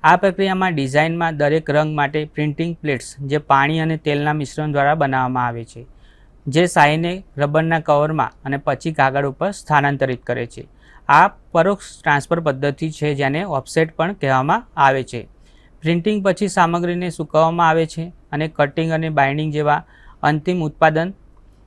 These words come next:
કાર્યો કરીને અંતિમ ઉત્પાદન તૈયાર કરવામાં આવે છે. ઓફસેટ પ્રિન્ટિંગ તેની કાર્યક્ષમતા અને મોટા પાયે ઉત્પાદનમાં ખર્ચ અસરકારક માટે જાણીતું છે. ત્યારબાદ છે કોપીરાઇટ ફરી ઉત્પાદન હક અને સંમતિ, એટલે કે કોપીરાઇટ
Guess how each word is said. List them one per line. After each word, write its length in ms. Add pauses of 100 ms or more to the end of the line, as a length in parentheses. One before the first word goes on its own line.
(440)
કાર્યો 320
કરીને 340
અંતિમ 520
ઉત્પાદન 400
તૈયાર 320
કરવામાં 400
આવે 140
છે. 180 (220)
ઓફસેટ 460
પ્રિન્ટિંગ 420
તેની 220
કાર્યક્ષમતા 680
અને 140
મોટા 320
પાયે 220
ઉત્પાદનમાં 680
ખર્ચ 300
અસરકારક 640
માટે 320 (420)
જાણીતું 500
છે. 180 (2000)
ત્યારબાદ 340
છે 140
કોપીરાઇટ 640
ફરી 260
ઉત્પાદન 520
હક 340
અને 120
સંમતિ, 520
એટલે 260
કે 120
કોપીરાઇટ 640